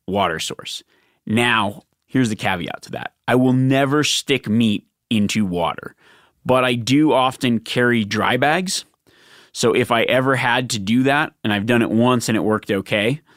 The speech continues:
was I put meat in a dry bag, then I submerged the dry bag into a lake with a paracord. The hard part is it wants to float,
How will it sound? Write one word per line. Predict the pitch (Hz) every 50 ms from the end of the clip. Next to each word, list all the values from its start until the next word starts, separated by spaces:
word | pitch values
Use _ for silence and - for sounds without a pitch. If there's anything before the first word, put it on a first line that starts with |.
| _ _ _ _ _ _ _ _
was | - 98 104 113 113 110 104 98 -
I | - 104
put | 95 - - - -
meat | - 117 123 135 139 131 - -
in | 135 120
a | 113 101
dry | 95 113 123 127 127 127 123
bag, | 113 110 101 95 92 95 92 - -
then | - 110 117 117
I | 113
submerged | 104 - - - 110 107 113 117 127 131 135 131 123 117 127
the | 120 110
dry | 98 110 117 110 110 117 120 117
bag | 107 110 107 104 98 98 92 -
into | - 113 104 101 - 110 101
a | 87
lake | 90 104 131 135 120 110 - - - _ _
with | 120 101 -
a | 92
paracord. | - - 135 139 131 117 - - 87 69 62 78 - - _ _ _ _ _ _ _ _ _ _ _
The | -
hard | - 135 143 143 135
part | - 127 120 117 113
is | 110 107 101 -
it | - 98
wants | 110 123 120 110 -
to | - 92
float, | - - - - 135 135 127 127 -